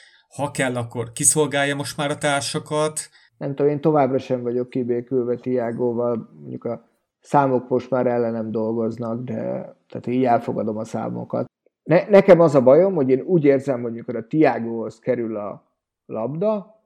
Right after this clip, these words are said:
Speaker 2: akkor, akkor mint hogyha egy ilyen két fokozattal így, így, így belassulnánk automatikusan.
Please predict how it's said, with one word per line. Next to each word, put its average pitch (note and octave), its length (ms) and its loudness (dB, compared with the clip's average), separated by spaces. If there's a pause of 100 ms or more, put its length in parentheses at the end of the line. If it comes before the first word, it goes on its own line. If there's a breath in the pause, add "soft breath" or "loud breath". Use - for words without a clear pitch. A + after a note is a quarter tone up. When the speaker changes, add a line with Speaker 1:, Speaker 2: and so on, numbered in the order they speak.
(320)
Speaker 2:
akkor, B2+ 720 -2
akkor B2 340 -8
mint C3 220 -4
hogyha B2+ 260 -2
egy B2+ 280 0
ilyen B2+ 480 0 (1500)
két D#3 560 4 (1080)
fokozattal C#3+ 760 4
így, B2+ 380 0
így, B2+ 240 -6
így C3 180 -2
belassulnánk A2+ 880 -2
automatikusan. - 1200 -14